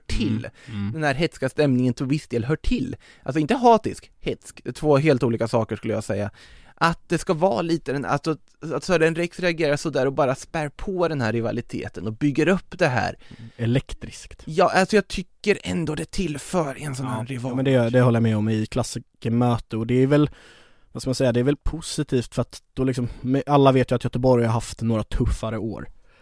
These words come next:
Speaker 2: Eh, och framförallt det här året som har varit blytungt för, för, tills för en månad sedan
Speaker 1: Mm.
Speaker 2: ungefär. Eh, så det är väl bara roligt att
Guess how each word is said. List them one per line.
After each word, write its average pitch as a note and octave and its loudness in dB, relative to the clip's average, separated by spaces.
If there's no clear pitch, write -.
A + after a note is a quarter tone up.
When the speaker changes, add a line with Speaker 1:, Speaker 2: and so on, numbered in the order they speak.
Speaker 2:
Eh, F2 -8
och A2+ 0
framförallt B2 2
det A#2 -2
här B2 2
året F2+ -4
som G2 -6
har F2+ -6
varit - -10
blytungt A2 0
för, G2 -6
för, - -12
tills G#2 -6
för G#2 -4
en G2+ 0
månad A#2 4
sedan G2 -6
Speaker 1:
Mm. C3+ -8
Speaker 2:
ungefär. F#2 -6
Eh, G2 -10
så - -8
det A#2 0
är A#2+ 2
väl B2 4
bara A#2 2
roligt B2 4
att - -12